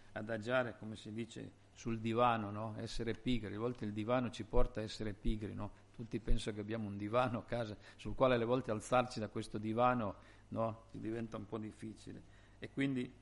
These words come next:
diventiamo pigri. Ma attenzione, perché qui Paolo ora adesso non va tanto per il sottile, dice: "Se questo non avviene",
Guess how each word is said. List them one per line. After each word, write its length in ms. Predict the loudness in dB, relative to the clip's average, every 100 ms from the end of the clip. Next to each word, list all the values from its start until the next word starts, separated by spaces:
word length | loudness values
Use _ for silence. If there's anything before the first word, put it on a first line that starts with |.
| -18
diventiamo 580 | -10 -6 -6 -4 -2 -4 -6
pigri. 360 | -10 -10 -14 -18 -20 -20 -20 -6
Ma 100 | -4
attenzione, 760 | -2 -2 -2 0 0 2 0
perché 320 | -6 -12 -12 -6
qui 140 | -6
Paolo 600 | 0 2 4 2 -4 -8 -20 -6
ora 200 | -2 0
adesso 640 | 0 -2 -4 -6 -8 -14 -20 -20 -20 -20 -20 -20 -20 -20 -20 -20 -20 -20 -20 -14
non 200 | -2 2
va 120 | 2 4
tanto 340 | 4 4 2
per 160 | 0 -2
il 80 |
sottile, 480 | -2 -4 0 2 2
dice: 200 | 0 -2
"Se 200 | -2 -2
questo 640 | 0 0 0 -2 -2 -2 -12 -20 -20 -20 -20 -20 -20 -2
non 240 | 4 6
avviene", 720 | 6 4 2 2 -4 -12 -16